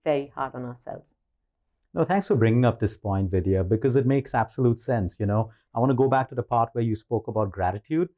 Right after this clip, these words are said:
Speaker 1: Yeah.
Speaker 2: That is a form of prayer. And you now thanking in advance that even
Speaker 1: Yeah.
Speaker 2: if you had a bad day,
Speaker 1: Yeah.
Speaker 2: but you're grateful, that's
Speaker 1: Yeah.
Speaker 2: faith.
Speaker 1: Mm.
Speaker 2: You're giving thanks in advance because you have faith that, hey,
Speaker 1: Yeah.
Speaker 2: it can change, it can get
Speaker 1: Yeah.
Speaker 2: better.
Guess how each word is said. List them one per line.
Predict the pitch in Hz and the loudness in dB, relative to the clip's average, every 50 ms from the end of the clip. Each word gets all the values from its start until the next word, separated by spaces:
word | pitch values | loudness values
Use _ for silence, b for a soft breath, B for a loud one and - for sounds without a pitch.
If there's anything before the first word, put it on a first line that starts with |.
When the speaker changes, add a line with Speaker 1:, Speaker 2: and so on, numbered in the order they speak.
| _ _ | _ _
Speaker 1:
Yeah. | - 190 202 202 | -12 -8 -4 -2
Speaker 2:
That | 135 127 | 0 0
is | 131 127 | 0 -2
a | 123 117 | -4 -4
form | - 123 113 107 | -4 -4 -4 -4
of | 104 - _ _ | -4 -8 _ _
prayer. | - 107 95 101 127 175 185 _ _ _ _ _ _ _ _ - | -4 -2 0 2 0 0 -2 _ _ _ _ _ _ _ _ -6
And | 110 110 113 110 | -4 -2 0 2
you | 117 127 127 135 | 2 2 2 2
now | 135 120 117 123 127 120 110 104 107 123 147 165 185 196 _ _ _ _ - - | 2 2 0 0 2 2 2 2 2 0 0 -4 -6 -12 _ _ _ _ -12 -8
thanking | 120 113 123 123 - - 127 120 120 | -4 -2 -2 -2 -2 -2 -4 -2 -2
in | 117 110 | -2 -2
advance | 107 98 92 90 101 107 95 82 80 - | -2 -2 -2 0 0 0 0 -2 -6 -10
that | - 95 127 | -10 -6 -4
even | 156 165 | -2 -2
Speaker 1:
Yeah. | 185 | -2
Speaker 2:
if | 180 160 | 0 2
you | 180 | 2
had | 170 160 | 2 2
a | 143 | 2
bad | 117 127 127 143 131 | 2 2 2 2 0
day, | 110 107 113 | 0 2 2
Speaker 1:
Yeah. | 143 175 170 - - _ _ - | 2 2 0 -2 -6 _ _ -6
Speaker 2:
but | 123 120 - | -6 -4 0
you're | 147 131 | 0 0
grateful, | 107 90 101 104 110 104 107 - 98 82 80 | 0 0 0 0 0 0 -2 -6 -18 -18 -14
that's | 80 101 98 - | -10 -10 -8 -6
Speaker 1:
Yeah. | 180 175 | -6 -6
Speaker 2:
faith. | 160 127 110 87 - _ _ _ - | -6 -6 -8 -8 -10 _ _ _ -12
Speaker 1:
Mm. | 190 196 185 180 - _ _ _ - | -10 -10 -10 -10 -14 _ _ _ -4
Speaker 2:
You're | 123 127 120 | -2 0 2
giving | 113 151 143 170 165 160 - _ _ - | 2 2 0 0 -4 -4 -8 _ _ -8
thanks | - 135 135 139 147 135 - - | -6 -6 -6 -6 -8 -14 -16 -12
in | 147 127 | -10 -8
advance | 117 107 95 98 127 127 117 104 101 104 - | -6 -6 -2 -2 -2 -2 -2 -2 -4 -8 -8
because | - 139 135 - 143 127 | -10 -12 -6 -6 -4 -4
you | 135 135 | -2 0
have | 135 131 127 - _ | 0 -2 -2 -4 _
faith | - 147 135 127 131 - _ - | 0 0 0 0 0 -4 _ -6
that, | 131 117 104 | -4 -4 -2
hey, | 98 143 143 113 104 - _ _ - | -2 -4 -4 -6 -8 -16 _ _ -6
Speaker 1:
Yeah. | - 214 214 214 | -2 0 0 2
Speaker 2:
it | 170 131 - | 0 0 0
can | 139 123 | 0 0
change, | - 151 143 135 107 82 | 0 0 0 0 -2 -8
it | 92 98 | -10 -8
can | - 120 117 | -6 -2 0
get | 120 113 | 0 0
Speaker 1:
Yeah. | - | 2
Speaker 2:
better. | - 147 180 143 - | 2 2 2 0 -2